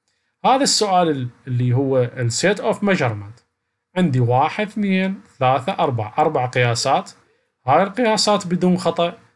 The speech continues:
وهي نفس القياسات لنفس الخط المستقيم. فايش راح أجي أحسب؟ راح أجي أقول أنه مجموعهن هذين القياسات على أربعة،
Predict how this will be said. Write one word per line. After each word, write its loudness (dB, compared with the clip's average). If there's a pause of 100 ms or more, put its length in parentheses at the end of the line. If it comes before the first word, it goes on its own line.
(140)
وهي 2
نفس 0
القياسات 2
لنفس -2
الخط -4
المستقيم. -6 (680)
فايش 0
راح 4
أجي 0
أحسب؟ -6 (220)
راح -6
أجي -2
أقول -2 (440)
أنه 0
مجموعهن 0
هذين -2
القياسات -2 (520)
على 0 (360)
أربعة، 0